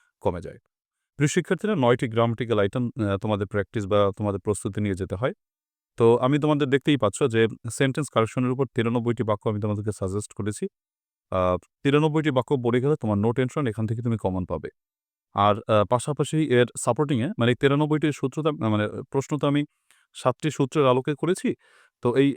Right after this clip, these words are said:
সাতটি সূত্র যদি একটু পড়ে যেতে পারো, ভালো হয়। যদি না পারো,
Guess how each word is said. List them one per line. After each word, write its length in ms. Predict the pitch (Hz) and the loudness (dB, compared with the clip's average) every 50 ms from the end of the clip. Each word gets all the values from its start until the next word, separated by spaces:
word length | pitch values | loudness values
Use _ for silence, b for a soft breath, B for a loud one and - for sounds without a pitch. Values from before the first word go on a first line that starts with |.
| 123 | -4
সাতটি 300 | - - 135 135 - 180 | -4 -2 -4 -2 -2 -4
সূত্র 340 | 160 - 165 156 - - 170 | -4 -2 -4 -2 -2 -2 -2
যদি 180 | 160 170 160 165 | 0 0 0 0
একটু 160 | 156 - 156 | -2 -4 -4
পড়ে 240 | - 143 147 156 160 | -2 2 2 2 2
যেতে 200 | 151 160 - 151 | 2 -2 -4 0
পারো, 200 | - 104 120 156 | 0 0 0 0
ভালো 260 | 135 101 104 117 123 | 0 0 0 0 0
হয়। 220 | 113 - 180 208 | 0 0 -2 -2
যদি 220 | 143 131 131 131 131 | -2 -2 -2 0 2
না 160 | 127 123 123 | 2 2 4
পারো, 260 | 117 135 143 175 214 | 2 2 0 0 -2